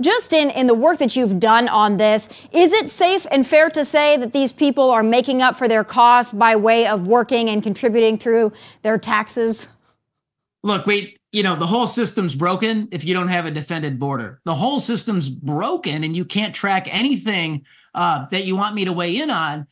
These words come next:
Speaker 2: if you don't know who, where, and where people are in the country. So first off, you know, you've got to establish a system of rules that are followed where, whereby you can actually,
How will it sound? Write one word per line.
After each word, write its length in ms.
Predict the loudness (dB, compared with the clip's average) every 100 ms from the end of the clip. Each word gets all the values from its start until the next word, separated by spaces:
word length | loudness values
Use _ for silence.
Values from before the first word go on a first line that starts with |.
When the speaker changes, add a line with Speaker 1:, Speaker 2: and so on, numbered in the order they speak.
| _
Speaker 2:
if 160 | -8 -4
you 180 | -4 -2
don't 420 | 0 0 -2 -4
know 420 | -2 -2 -4 -8
who, 640 | -6 -4 -2 -4 -4 -6 _ _
where, 720 | -6 -4 -2 -2 -4 -6 -8 -6
and 220 | -4 -2
where 320 | -2 -2 -4
people 460 | -6 -8 -6 -8 -4
are 360 | -2 -2 -4 -4
in 180 | -4
the 80 | -4
country. 540 | -4 -2 -2 -2 -8 -10 -20 -6
So 260 | -2 -2
first 420 | -2 -2 -2 0 0
off, 340 | 0 0 -6 -12
you 140 | -4 -2
know, 100 | -2
you've 400 | -2 -4 -6 _
got 320 | -2 -2 -4
to 120 | -4
establish 680 | -4 -4 -6 -4 -2 -4 -6
a 80 | -8
system 460 | -6 -6 -4 -4
of 100 | -4
rules 640 | -6 -2 2 2 0 -6 -8
that 120 | -4
are 280 | -4 -4 -2
followed 540 | 0 0 -2 -4 -8 -10 -20 _
where, 500 | -6 -4 -2 -6 -8 _ _ -10
whereby 400 | -4 -2 0 0
you 180 | 0 -2
can 220 | -2 -4
actually, 800 | -2 -4 -4 -6 -4 -4 -6 -10